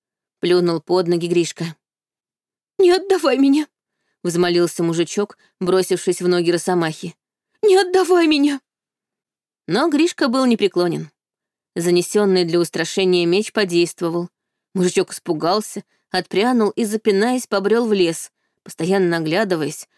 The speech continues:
будто опасался, что росомахи передумают и пустят ему в спину стрелу. Гришка смотрел ему вслед, пока не услышал странный девичий смех, а после — мужской крик ужаса.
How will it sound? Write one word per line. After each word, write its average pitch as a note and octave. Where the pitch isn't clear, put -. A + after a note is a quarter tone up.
будто F#3+
опасался, F#3
что -
росомахи F3
передумают F3
и B3
пустят C#4+
ему A3
в G#3+
спину G#3
стрелу. F3+
Гришка F3
смотрел F3
ему E3
вслед, -
пока F#3+
не G3
услышал A3
странный A#3
девичий A3
смех, F3
а E3
после — E3
мужской A#3
крик F#3
ужаса. D#3